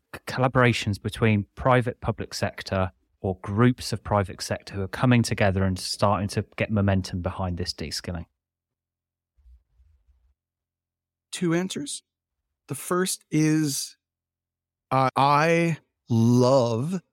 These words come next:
Speaker 2: that ethics are, have been on the table for the past ten years as a major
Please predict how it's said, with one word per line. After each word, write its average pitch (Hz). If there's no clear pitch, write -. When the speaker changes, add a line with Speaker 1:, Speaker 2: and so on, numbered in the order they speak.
Speaker 2:
that 113
ethics 120
are, 113
have 151
been 127
on 120
the 107
table 104
for -
the 95
past -
ten 135
years 104
as 120
a 127
major 113